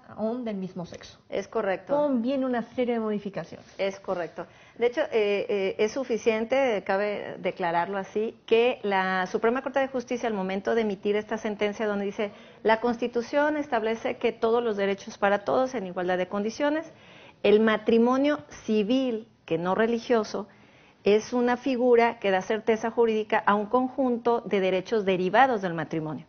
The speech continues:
Speaker 2: Nos referimos a seguridad social. Mi pareja me puede, eh, registrar ante el Seguro Social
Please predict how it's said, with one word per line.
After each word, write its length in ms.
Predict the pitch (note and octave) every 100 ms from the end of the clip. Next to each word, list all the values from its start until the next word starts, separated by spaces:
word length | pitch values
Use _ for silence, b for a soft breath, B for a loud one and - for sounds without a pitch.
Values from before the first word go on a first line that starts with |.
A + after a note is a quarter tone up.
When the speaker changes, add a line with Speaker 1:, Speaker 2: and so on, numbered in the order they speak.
| b b b b
Speaker 2:
Nos 120 | F3+ F3+
referimos 520 | F#3+ G3+ G#3 A3+ B3+
a 80 | B3
seguridad 400 | A3+ F#3 F3 E3+
social. 400 | - F3 E3 C#3 - b b b F3+
Mi 160 | F3
pareja 440 | F3 F3+ G#3+ A#3+ C4+
me 100 | G#3+
puede, 540 | G3 G3+ G#3 A#3+ -
eh, 120 | - E3+
registrar 440 | F3+ F#3 - G#3
ante 200 | A#3+ A#3
el 80 | F#3+
Seguro 400 | F#3+ F3 G3 G#3+
Social 520 | G#3+ A3 B3 B3+